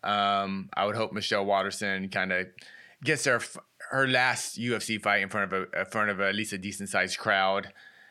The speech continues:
Uh, I think she's earned it. Um, but this fight really should be tailor-made for Maria Ro-,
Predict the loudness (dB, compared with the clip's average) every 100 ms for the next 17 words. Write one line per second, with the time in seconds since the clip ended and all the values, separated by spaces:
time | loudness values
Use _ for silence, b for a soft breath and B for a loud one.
0 | B -4 0 0 -2 -4 -6 -2 -2 0
1 | 0 0 0 -2 -4 0 0 -2 -4 -8
2 | -12 -14 -8 -6 -6 -6 -8 0 2 2
3 | 0 -2 0 0 0 -2 -4 -2 -4 -2
4 | 0 2 0 0 0 0 0 -2 0 0
5 | 0